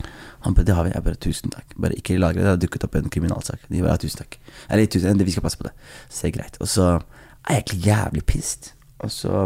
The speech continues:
fø-, blir jeg ringt fra de Kirkenes-folka dagen etterpå. Eh, og da har de liksom, da vil de si unnskyld, da. Fordi de, det hadde ikke skjedd likevel.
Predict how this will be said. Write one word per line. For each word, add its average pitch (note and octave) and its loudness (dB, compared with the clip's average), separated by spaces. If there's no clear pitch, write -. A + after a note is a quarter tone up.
fø-, - 0
blir - 2
jeg F2+ 4
ringt G2 -4
fra F#2 0
de F2+ -2
Kirkenes-folka D#2+ -2
dagen D#2 0
etterpå. A2 -2
Eh, F2 2
og E2+ 0
da F2+ 6
har E2+ 6
de E2+ 2
liksom, E2 -2
da E2+ 2
vil F2 4
de - 0
si - 0
unnskyld, - 0
da. - -20
Fordi F2+ -2
de, E2 -2
det - -16
hadde F#2 6
ikke F2+ 2
skjedd - 2
likevel. - 0